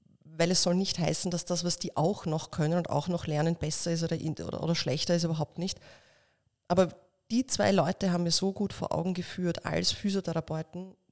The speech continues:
es ist gut, was wir machen, es ist gut, wie wir's unterrichten.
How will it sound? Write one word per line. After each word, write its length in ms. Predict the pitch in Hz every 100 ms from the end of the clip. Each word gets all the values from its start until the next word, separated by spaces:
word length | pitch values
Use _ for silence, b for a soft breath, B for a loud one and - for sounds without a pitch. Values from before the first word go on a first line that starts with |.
| _ _
es 140 | - 160
ist 120 | -
gut, 220 | 196 196
was 120 | 175
wir 60 | 156
machen, 380 | 156 170 - 202
es 140 | 170
ist 120 | 165
gut, 200 | - 180 -
wie 140 | 185
wir's 160 | 190 190
unterrichten. 680 | 175 151 156 - - 180